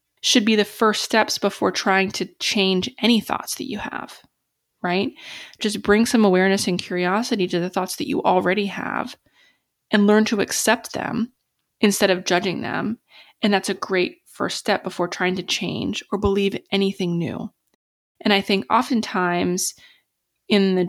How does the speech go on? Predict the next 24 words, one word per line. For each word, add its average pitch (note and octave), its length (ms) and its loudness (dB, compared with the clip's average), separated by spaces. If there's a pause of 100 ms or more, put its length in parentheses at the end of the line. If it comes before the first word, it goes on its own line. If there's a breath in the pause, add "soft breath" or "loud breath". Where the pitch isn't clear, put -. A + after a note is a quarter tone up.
(100)
typical F#3+ 760 0
rhetoric F3+ 440 0
of F#3+ 100 -6
fake - 300 -2
it F#3 80 -6
till - 160 -6
you F#3 60 0
make A#3 340 0
it, F3+ 240 0 (420 loud breath)
we're G#3+ 120 4
not G#3+ 340 4 (320)
adequately G#3+ 560 0 (100)
honoring F3+ 720 2 (440 soft breath)
the G3+ 180 2
ability G3+ 420 4
of F#3 80 2
us, F3+ 400 -2
of F#3+ 140 -2
ourselves E3+ 420 2
to G3+ 120 -4
be - 180 -2
aware F#3+ 640 0 (540)
of G3 160 2
what's F#3+ 180 0